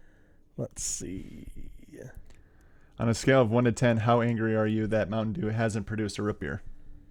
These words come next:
Speaker 1: Not. I'm not angry about it. I don't think that it would be good.
Speaker 2: Yeah,
Speaker 1: But
Speaker 2: I,
Speaker 1: isn't it
Speaker 2: I'd
Speaker 1: just
Speaker 2: question it.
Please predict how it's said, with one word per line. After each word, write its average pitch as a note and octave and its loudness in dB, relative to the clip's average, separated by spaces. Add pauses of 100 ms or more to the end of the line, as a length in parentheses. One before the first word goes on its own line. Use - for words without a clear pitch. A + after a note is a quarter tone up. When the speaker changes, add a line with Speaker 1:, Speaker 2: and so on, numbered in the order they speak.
(380)
Speaker 1:
Not. E2+ -6 (1120)
I'm C3+ 2
not G2+ 0
angry F#2+ -2
about F#2 -2
it. - -4 (120)
I - 2
don't C#3 4
think C3+ 0
that B2 4
it A2 2
would F#2+ -2
be G2+ -2
good. G2+ -2 (2000)
Speaker 2:
Yeah, A2 -4
Speaker 1:
But - 2
Speaker 2:
I, - 2
Speaker 1:
isn't C3+ 2
it - 4
Speaker 2:
I'd A#2 0
Speaker 1:
just A#2 2
Speaker 2:
question G#2 -2
it. G#2 -6